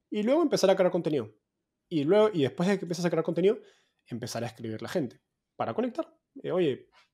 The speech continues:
ve que te interesa también marketing digital, o te interesan los podcasts, o te interesan los blogs.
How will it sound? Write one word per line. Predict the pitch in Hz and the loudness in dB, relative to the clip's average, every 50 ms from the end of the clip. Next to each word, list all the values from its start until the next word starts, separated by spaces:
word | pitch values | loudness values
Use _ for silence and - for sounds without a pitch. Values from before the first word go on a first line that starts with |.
| _ _ _ _ _ _ | _ _ _ _ _ _
ve | - 127 120 127 123 | -12 -4 -4 -2 0
que | - 131 | 0 0
te | 135 127 | 0 0
interesa | 123 117 120 127 143 147 - 156 | -2 0 0 0 0 2 0 0
también | - 123 123 127 123 123 | -2 -2 -4 -2 -2 -2
marketing | 127 127 117 127 127 120 | -4 -4 -4 -4 -6 -6
digital, | 113 110 131 117 - 202 202 196 190 180 | -6 -6 -4 0 4 4 6 6 6 4
o | 156 | 2
te | - | 0
interesan | 123 110 117 120 - 120 | -2 -6 -6 -6 -6 -8
los | 117 - | -6 0
podcasts, | - 220 220 208 220 - - 180 180 165 - - | 4 4 4 4 2 0 2 2 2 2 0 -4
o | 127 | -6
te | - 120 | -6 -6
interesan | 117 113 117 117 113 - 117 113 | -6 -6 -6 -6 -6 -6 -8 -8
los | 110 101 - | -8 -10 -4
blogs. | - 190 202 196 196 185 - - - | 0 4 4 4 4 2 -4 -12 -16